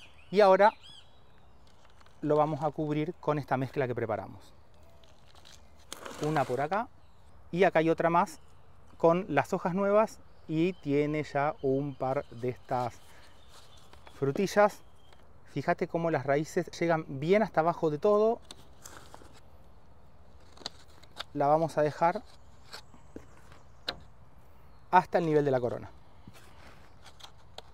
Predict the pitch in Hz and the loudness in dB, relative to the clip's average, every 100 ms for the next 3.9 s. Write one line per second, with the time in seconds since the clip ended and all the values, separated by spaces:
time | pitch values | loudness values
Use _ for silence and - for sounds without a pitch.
0 | - - - - - - - - - - | -20 -20 -20 -20 -20 -20 -20 -20 -20 -20
1 | - - - - - - - - 185 185 | -20 -20 -20 -20 -20 -20 -20 -4 4 8
2 | 185 196 175 - 190 190 - 147 - 180 | 8 8 2 6 8 8 6 -6 0 0
3 | 175 190 - 160 151 180 240 240 185 | 2 2 4 4 4 4 6 6 6